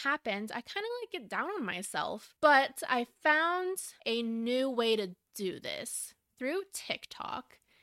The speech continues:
And I think this is what I'm gonna implement for this upcoming year. So instead of doing a list of goals that you accomplish throughout the year or things that you wanna get done throughout the year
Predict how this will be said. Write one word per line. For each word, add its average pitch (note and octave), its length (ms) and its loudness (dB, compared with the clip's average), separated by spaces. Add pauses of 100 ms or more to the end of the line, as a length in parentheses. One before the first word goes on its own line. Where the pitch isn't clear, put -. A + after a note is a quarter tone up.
(460)
And A#3 120 -2
I A3 80 -2
think G4 400 -2
this D#4+ 180 -4
is D#4 160 -6
what C4+ 100 0
I'm B3+ 120 -2
gonna B3+ 220 -4
implement A3 640 -6
for G3+ 140 -4
this G3 280 -6 (140)
upcoming F#3+ 500 -6
year. - 340 -8 (220)
So C4+ 160 2
instead F4 420 4
of F4+ 80 -12
doing C#4+ 440 2
a A3+ 200 -2
list A3 320 0
of A#3+ 180 -6
goals G#3 800 0
that G#3+ 180 2
you A3+ 160 -4
accomplish A3 600 -4
throughout G#3 260 -4
the B3+ 80 -6
year G#3 500 -2 (160)
or G#3+ 140 -4
things A3+ 300 -6
that A#3 120 0
you A3 80 -8
wanna A3+ 180 -6
get B3 240 -2
done G3+ 280 -4
throughout G3+ 280 -4
the G3 60 -10
year F#3+ 420 -4